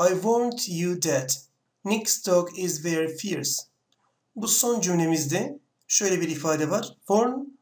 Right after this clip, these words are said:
uyarmak, ikaz etmek demektir. Nick'in köpeğinin çok vahşi olduğu konusunda seni uyarmıştım ya da seni uyardım, ikaz ettim.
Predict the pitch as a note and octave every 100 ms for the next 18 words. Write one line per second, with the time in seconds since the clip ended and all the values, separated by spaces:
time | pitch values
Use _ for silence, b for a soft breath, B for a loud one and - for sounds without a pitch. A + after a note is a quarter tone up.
0 | - F#3+ F#3+ G3+ A3+ - G3+ - G#3 F3+
1 | E3+ D3+ C#3+ C#3+ C#3 C3+ B2 - - _
2 | _ _ b b b F#3 F#3+ B3 B3 B3+
3 | - G3 F#3 E3+ D#3+ D#3 - - _ _
4 | _ _ _ - - A#3 - - G3 F3
5 | F3 - F#3+ D#3+ C#3 C3+ - - F3 F3
6 | G#3+ A3 F#3+ D#3 D#3 C#3 D3 - - _
7 | _ _ _ _ - E3+ F3 G3 F3 F3
8 | F3+ - - C3+ - _ _ _ _ -
9 | D3 D3 C3+ D#3+ F#3+ E3+ D3+ D3 C#3 C3+
10 | - D3 C#3+ E3 F#3 D3 C3 - A2+